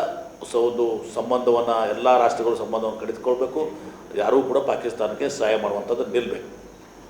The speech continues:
ಮತ್ತು ಇದು ಒಂದು ಭಾಗ. ಇಲ್ಲಿ ನಾವು ಅನೇಕರು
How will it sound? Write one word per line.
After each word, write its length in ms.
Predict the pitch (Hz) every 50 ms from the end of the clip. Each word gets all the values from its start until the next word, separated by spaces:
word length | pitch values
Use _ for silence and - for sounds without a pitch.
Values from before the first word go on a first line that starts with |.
| - - - - - - -
ಮತ್ತು 160 | - - 170
ಇದು 180 | 151 151 160 175 170 165 165 - - - - - - - - - - - - - - - - - - - - -
ಒಂದು 220 | 120 147 185 170
ಭಾಗ. 240 | 151 135 120 117 110 - - - - - - - -
ಇಲ್ಲಿ 680 | 131 135 143 156 151 151 147 143 135 - - - - - - - - 123
ನಾವು 520 | 127 135 135 139 135 135 135 135 131 123 110 - - - - - - - -
ಅನೇಕರು 400 | 123 147 175 190 180 190 156 127